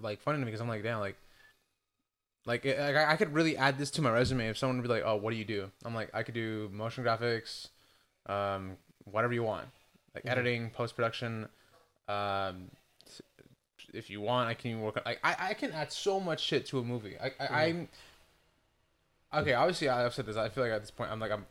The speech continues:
Speaker 1: wanna be a director and all this stuff.
Speaker 2: Mm-hmm.
Speaker 1: And I, uh, I think I've said this, I don't know, I think I've said this to many people, and this is a fact. Like, I'm glad that I know so many things I can do,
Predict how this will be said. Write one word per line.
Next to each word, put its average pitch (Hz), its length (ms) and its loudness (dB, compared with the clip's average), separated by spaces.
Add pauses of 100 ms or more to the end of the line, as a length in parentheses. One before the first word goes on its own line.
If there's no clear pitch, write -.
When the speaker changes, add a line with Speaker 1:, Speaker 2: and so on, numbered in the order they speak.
(140)
Speaker 1:
wanna 110 220 -2
be 107 60 -4
a 98 40 -4
director 101 320 0
and 98 100 -4
all 92 80 -4
this 92 140 -6
stuff. 113 220 -2
Speaker 2:
Mm-hmm. 104 180 -12 (300)
Speaker 1:
And 120 120 0
I, 117 160 -2 (140)
uh, 120 320 2 (240)
I 131 160 -4
think 156 160 -4
I've 151 140 2
said 131 120 -2
this, 123 120 -4
I 135 40 0
don't 156 120 -4
know, 147 100 -4
I 127 80 0
think 170 300 -6
I've 139 80 -2
said 139 100 -4
this 127 100 -12
to 120 60 -8
many 107 120 -4
people, 104 360 -8
and 101 320 -6
this - 180 -8
is 139 60 -4
a 131 60 -6
fact. 104 260 2
Like, 101 160 -6 (580)
I'm 139 120 0
glad 180 120 8
that 196 120 8
I - 20 8
know 139 140 6
so 139 160 -2
many 135 120 2
things 123 220 -2
I 127 60 -2
can 107 120 -6
do, 104 260 0